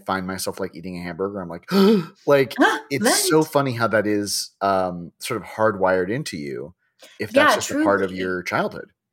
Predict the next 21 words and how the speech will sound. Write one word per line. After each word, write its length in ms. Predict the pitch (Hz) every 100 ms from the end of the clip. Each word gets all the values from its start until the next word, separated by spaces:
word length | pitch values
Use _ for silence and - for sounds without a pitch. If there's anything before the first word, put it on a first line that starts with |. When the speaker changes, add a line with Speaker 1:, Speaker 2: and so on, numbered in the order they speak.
| _ _ _
Speaker 2:
Yeah, 200 | 233 339
and, 100 | 339
like, 140 | 285 277
I, 200 | - 269
my 240 | 294 262 269
family 360 | 269 277 311
was 320 | 247 247 247 -
never 500 | 202 202 262 269 226
kosher. 420 | 202 196 - 190
We 140 | 202
just, 260 | 202 208 -
like, 300 | 202 190 - _ _ _ _ _ _ _ -
we 160 | 254
were, 160 | 269 269
like, 340 | 254 240 -
kosher 360 | - 247 247 262
around 320 | 247 233 208
my 100 | 208
grandparents, 760 | 208 202 190 190 190 185 180 180
and, 160 | - 196
like, 300 | 185 180